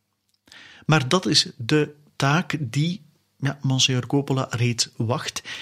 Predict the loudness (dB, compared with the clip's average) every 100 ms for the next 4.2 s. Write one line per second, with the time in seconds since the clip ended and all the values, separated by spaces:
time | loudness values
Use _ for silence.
0 | -2 2 2 2 -2 0 0 0 0 -4
1 | -4 -18 -4 0 2 4 4 2 2 -2
2 | 0 2 2 2 0 0 0 0 -2 -2
3 | -2 -2 0 0 0 2 0 2 -2 2
4 | 0